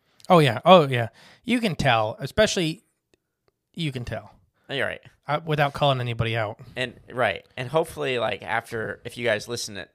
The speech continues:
Speaker 2: you know, listen to it after, you can kinda determine the same things.
Speaker 1: And that's kinda the whole point of this show, par-, partially.
Speaker 2: Right.
Speaker 1: You know, is I w-, we want you guys to go out, especially when you're going to Bigfoot co-, festivals and you're g-, watching stuff on T V.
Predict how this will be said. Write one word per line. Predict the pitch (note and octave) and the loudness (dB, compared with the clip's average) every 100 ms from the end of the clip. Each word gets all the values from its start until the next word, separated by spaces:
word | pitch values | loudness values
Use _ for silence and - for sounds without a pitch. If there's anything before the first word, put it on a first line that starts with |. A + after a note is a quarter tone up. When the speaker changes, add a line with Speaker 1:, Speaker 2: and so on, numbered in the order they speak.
| _ | _
Speaker 2:
you | - | -12
know, | G#2 | -8
listen | G#2+ A#2 A2 | -6 -6 -6
to | G#2 | -4
it | |
after, | E2 A#2 - G#2+ | 0 0 0 -4
you | E2 A2+ | -6 -8
can | - G#2+ G2 | -10 -12 -12
kinda | - A2+ | -8 -8
determine | G2+ - A2+ A2 | -8 -8 -8 -8
the | F2+ | -12
same | - G#2 G2 | -10 -10 -8
things. | A2 G#2 F2 F3+ | -8 -8 -4 -2
Speaker 1:
And | |
that's | G#3 - | -2 0
kinda | B3 G#3+ | 4 4
the | |
whole | D#3+ F3+ | 4 4
point | F3 E3+ | 2 2
of | C3 | -2
this | B2+ | -4
show, | - C3 B2 | -2 -2 -2
par-, | - C#3+ C#3+ - - _ | 2 2 2 -2 -16 _
partially. | - D3+ C#3 A2+ G2+ - - | 2 2 0 -8 -12 -14 -4
Speaker 2:
Right. | D3+ G#2 - - | -2 -2 -4 -6
Speaker 1:
You | C#3 | -2
know, | C#3 | 0
is | C3+ C3 - - | -2 -4 -10 2
I | E3+ | 2
w-, | F3 - | 2 -2
we | D#3+ F#3+ | -4 -2
want | F#3 F#3 - | 0 -2 -2
you | D#3+ | 0
guys | D3 C#3 - | 2 0 -2
to | |
go | C3 C3+ | -2 2
out, | C3 B2+ A#2 | 2 0 -8
especially | B2+ G#3 G3+ E3+ | -4 -2 0 -2
when | C#3+ | -4
you're | C3+ | -4
going | B2 C3 B2+ | -4 -4 -2
to | |
Bigfoot | B2+ B2 C3+ - | -2 -2 -4 -6
co-, | - - | -12 -6
festivals | - B2 - B2 A#2+ A#2 | -4 -2 -4 -4 -4 -6
and | |
you're | B2 | -8
g-, | B2+ - | -8 -6
watching | C#3+ C3+ - | 0 0 0
stuff | C#3 C3+ | -4 -4
on | C3 | -4
T | - C#3 | -6 -6
V. | B2 B2 | -6 -8